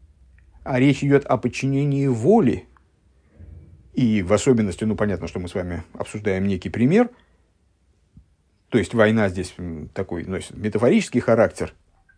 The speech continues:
хотя данные высказанные мысли, они справедливы вполне и для материальной войны. Но когда мы говорим о модели, что подразумевается под этими примерами?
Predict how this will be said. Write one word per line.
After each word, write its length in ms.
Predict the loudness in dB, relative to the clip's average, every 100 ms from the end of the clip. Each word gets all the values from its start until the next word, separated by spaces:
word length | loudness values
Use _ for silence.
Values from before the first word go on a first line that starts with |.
| _ _
хотя 420 | -2 0 0 -2
данные 680 | -6 -12 -4 -4 -2 -4 0
высказанные 480 | 0 -2 -6 -4
мысли, 240 | -4 -2 -2
они 160 | -4
справедливы 480 | -4 -4 -2 0 -2
вполне 420 | -2 -2 -2 -6 -12 _ -8
и 140 | -6
для 140 | -4 -4
материальной 460 | 0 2 2 2
войны. 340 | -2 -4 -6 -14 _ _ _ _ _ _ _ _ _ _ _ _ _ _ _ _ _
Но 260 | 2 4 6
когда 300 | 4 4 2
мы 100 | 4
говорим 580 | 6 6 6 2 -4 -12 _ -4
о 340 | 0 2 2 2
модели, 420 | 0 4 4 4
что 140 | 2
подразумевается 840 | 0 0 2 2 4 6 4 2 -4
под 160 | -4
этими 240 | -4 -4 -4
примерами? 600 | -2 0 0 -2 -8